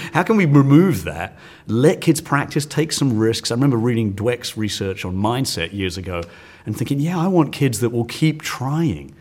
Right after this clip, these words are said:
Invest some effort. But like from my son informed me, like, for example, he,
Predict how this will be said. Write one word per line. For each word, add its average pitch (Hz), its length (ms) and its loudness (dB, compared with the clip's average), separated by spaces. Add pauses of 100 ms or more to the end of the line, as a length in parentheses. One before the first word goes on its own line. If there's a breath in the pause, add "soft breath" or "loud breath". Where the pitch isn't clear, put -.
(380 soft breath)
Invest 113 500 -2
some 127 160 0
effort. 147 400 -2
But 101 160 0
like 139 220 -4
from 120 260 -4
my 117 80 0
son 110 560 -2 (240 loud breath)
informed 113 480 0
me, 127 260 4
like, 123 180 -2
for 143 80 0
example, 123 320 0
he, 131 180 0